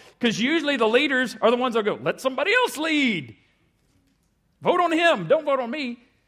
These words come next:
But leaders are just gonna rise to the top, and they're going to be affirmed, and people are gonna be following. There's an old proverb that says,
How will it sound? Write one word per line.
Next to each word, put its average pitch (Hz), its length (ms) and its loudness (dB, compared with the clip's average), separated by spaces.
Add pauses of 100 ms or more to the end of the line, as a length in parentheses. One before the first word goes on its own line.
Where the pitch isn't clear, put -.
(640)
But 202 120 -6
leaders 220 360 0
are 180 60 0
just 202 200 -4
gonna 196 160 -4
rise 165 300 -4
to 220 80 -6
the 220 80 -4
top, 247 260 -6
and 151 80 -6
they're 156 80 -4
going 170 220 -8
to 175 80 -10
be 196 100 -4
affirmed, 190 380 -6
and 143 80 -8
people 190 260 -8
are 185 60 -6
gonna 196 140 -6
be 190 100 -2
following. 196 380 -6
There's 190 180 -4
an 196 80 -2
old 214 160 -2
proverb 208 400 -2
that - 120 -12
says, 170 360 -4